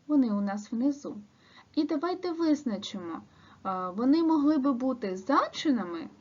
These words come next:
тобто початком тексту, чи кінцівками. Давайте прочитаємо перше. «У маленької Яринки радість. Повернувся татусь». Це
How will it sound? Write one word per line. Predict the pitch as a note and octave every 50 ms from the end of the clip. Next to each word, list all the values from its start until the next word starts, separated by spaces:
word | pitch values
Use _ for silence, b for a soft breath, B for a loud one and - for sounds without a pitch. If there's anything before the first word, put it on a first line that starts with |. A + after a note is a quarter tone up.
| - _ _ _
тобто | - G3 F#3+ - G#3 F#3+
початком | - G#3+ G#3+ G#3 - - - C#5+ C#5+ - - F4+ D4 C#4
тексту, | C#4 A#3 G3 F3+ - - - - - - - - _ _ -
чи | - - - B3 B3
кінцівками. | B3 D#4+ F#4+ A#4 A#4 - - - F4 C#4+ B3+ A3+ G#3 G#3 - - E3+ E3+ E3 E3 - - - - _ _ _ _ _ _ _ _ _ _ B B B B B B B B B
Давайте | G#3 F#3+ F#3+ F#3+ G#3 D4 D4+
прочитаємо | C#4+ C#4 C#4 C4+ - C#4 B3+ - C4 B3 B3+ C4+ D4 D#4
перше. | D4+ - A3+ F3 E3+ - - - - - - - - _ _ _ _ _ _ _ _ -
«У | B3 C4+ C4+
маленької | C#4+ D4+ D#4+ D#4+ D#4+ D#4+ D4+ C#4+ B3+ A3+ G3+ F#3+ F#3 - F#3 F3+ F3+ F3 E3+ E3+
Яринки | E3+ E3+ E3 E3+ F3+ A3 C#4+ G#4+ C#5+ D5 C#5+ C5 - - A4 A4 A4 G#4+ _ _ _ -
радість. | G3+ G#3 G#3+ A#3 A#3 A#3 G#3 E3+ D#3+ - - - - - - _ _ _ _ _ _ _ _ _ _ _ _ _ _
Повернувся | - G3+ F#3+ F#3 F3+ F3+ F3+ F3+ F#3 A#3+ D#4 F4+ - - - - C4 B3
татусь». | - A#3+ A#3 G#3+ - - - - - - - - - _ _ _ _ _ _ b b b b b b b b b b b b b _
Це | _ - B3 A#3+ A#3 G#3+